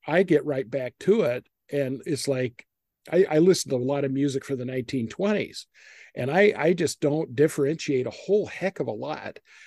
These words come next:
between when I'm listening to, say, Jimmie Rodgers versus when I'm late, you know, later,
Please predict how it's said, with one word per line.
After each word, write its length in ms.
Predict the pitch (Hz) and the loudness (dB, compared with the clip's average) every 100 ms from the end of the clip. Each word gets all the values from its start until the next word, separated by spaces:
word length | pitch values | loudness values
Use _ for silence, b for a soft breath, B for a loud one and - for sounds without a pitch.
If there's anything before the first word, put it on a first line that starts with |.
| B | B
between 520 | - 123 151 147 139 127 | -6 -4 0 0 0 -4
when 160 | 135 | -6
I'm 180 | 131 131 | -4 -4
listening 480 | 131 151 - 131 113 | -2 -4 -2 -6 -6
to, 140 | - | -8
say, 260 | 110 - 123 | -4 -2 -2
Jimmie 340 | 117 147 135 | -2 -2 -2
Rodgers 800 | 110 131 156 165 120 98 113 - _ B B B - | -4 -4 -2 -4 -6 -8 -8 -12 _ B B B -8
versus 800 | 120 147 156 151 147 135 135 - | 4 8 8 4 2 2 2 -2
when 180 | 139 127 | -4 -4
I'm 400 | 131 131 135 139 - | -6 -6 -8 -10 -8
late, 320 | 147 147 160 | 0 2 2
you 100 | 160 | 0
know, 120 | 131 | -4
later, 440 | 120 127 147 147 | -2 2 2 2